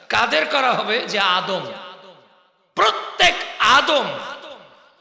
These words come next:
এখানে যারা আছেন, তারা কি মনে করেন যে আপনি ডারউইন থেকে এসেছেন, আপনি বানর থেকে এসেছেন? যদি মনে করেন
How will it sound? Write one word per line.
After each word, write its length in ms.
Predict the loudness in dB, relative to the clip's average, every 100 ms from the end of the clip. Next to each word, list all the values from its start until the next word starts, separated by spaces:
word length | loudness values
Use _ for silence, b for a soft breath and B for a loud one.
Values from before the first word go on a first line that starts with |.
| _ -4
এখানে 420 | -2 0 -2 0
যারা 260 | 0 2
আছেন, 460 | 0 0 -2 -2 -2 -6 -14 -18 -20 -20 -6
তারা 220 | -4 -2
কি 140 | -4 -6
মনে 240 | -4 -4
করেন 300 | -4 -6 -6
যে 120 | -4
আপনি 220 | -4 -4
ডারউইন 400 | -4 -2 -2 -4
থেকে 240 | -8 -10 -8
এসেছেন, 420 | -8 -10 -10 -14 -18 -20 -20 _ _ _ _ _ -10
আপনি 240 | -8 -4
বানর 360 | 0 0 0 -4
থেকে 300 | -4 -2 -2
এসেছেন? 420 | -4 -6 -8 -10 -12 -20 -20 -20 -20 _ _ _ _ _
যদি 240 | -4 -4 -4
মনে 520 | -4 -2 4 6 6
করেন 400 | 6 4 4